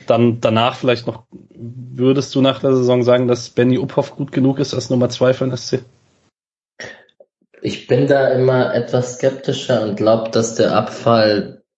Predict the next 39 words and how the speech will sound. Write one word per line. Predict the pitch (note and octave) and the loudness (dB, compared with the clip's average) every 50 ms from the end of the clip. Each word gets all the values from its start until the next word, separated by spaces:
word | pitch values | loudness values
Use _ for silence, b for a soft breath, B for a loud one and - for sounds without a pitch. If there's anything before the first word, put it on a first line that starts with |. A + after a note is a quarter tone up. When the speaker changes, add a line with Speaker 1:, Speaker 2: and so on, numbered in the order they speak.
| _ _ _ _ _ _ _ _ _ - - | _ _ _ _ _ _ _ _ _ -2 0
Speaker 2:
der | G#2+ | 2
Leistung, | G2+ G2+ G2+ G#2+ A2 A2 - - - G#2+ G#2 G#2 G2+ G2+ G2+ F2+ - - | 2 4 4 2 2 0 -4 -6 -6 -4 -4 -4 -2 -2 -4 -4 -2 -2
also | F#2+ G2 A2 G2 | -2 2 2 2
ich | F#2+ F#2 - | 2 2 0
kann | - A#2+ B2+ C3+ | 0 0 2 2
mir | C3 A#2+ | 2 2
kaum | A#2 - - A#2+ A#2+ A#2 | 0 0 0 0 0 0
vorstellen, | - - B2+ C3 B2 - - A#2 | 0 0 0 0 0 -2 -4 -4
dass | G#2 G#2+ G#2 - | -4 -4 -6 -6
ein | G#2+ F#2+ - | -8 -12 -8
Torwarttrainer | - - A#2+ B2 A#2 G#2+ G2 - - - A2+ A2 G#2 G2 | -4 -2 -2 0 0 -2 -4 -4 -4 -2 0 2 2 0
so | F2 - - - D3 | 0 0 2 2 2
einen | B2+ - | 2 0
krassen | - F#2+ F#2 - E2 | 0 -2 -2 -2 -4
Einfluss | - F2 F2 F2 - - G#2 - - | -4 -4 -4 -4 -2 -4 -4 -2 -2
hat, | G2+ - - | -2 -2 0
jetzt | G2 F#2+ - - - - - | -2 -2 -2 -6 -14 -10 -4
hat | - A#2 A2+ - | -2 -2 0 2
aber | G#2 G#2 G2 G2 F#2 | 2 2 4 4 2
der | F2+ F#2+ - | 2 2 2
S | - A#2 - - - | 2 0 -2 -2 -6
C | A#2+ | -4
so | A2 A2+ | -2 -2
viele | A2+ A2+ - A2+ | -2 -2 -2 -2
gute | A#2+ A#2 - G#2 | -2 0 0 -2
Torhüter | - - A#2+ A#2 A#2 A#2 A2 G2+ | 0 2 2 2 2 2 2 2
in | G2 | 2
den | F#2+ F#2+ | 2 2
letzten | F#2+ F#2 - - F#2+ | 2 0 0 0 0
Jahren | F#2+ F#2+ F#2+ F2+ | 2 2 2 2
rausgebracht, | F2 F#2 F#2+ - G2 F#2+ G2 - - | 0 0 0 0 0 -2 -2 -2 -2
dass | G#2 G2+ | -2 -2
es | G2 G2 - | -2 -2 0
irgendwie | G2 G#2 G2+ G2 | 0 2 2 2
kein | - G#2+ G2 - | 0 0 -2 -2
Zufall | - - - - - F2+ | -4 -4 -2 0 0 2
mehr | F2 E2+ | 2 2
sein | E2+ F#2 F#2+ G2 | 2 4 2 2
kann. | F#2+ - C3+ - B | 2 2 0 -2 B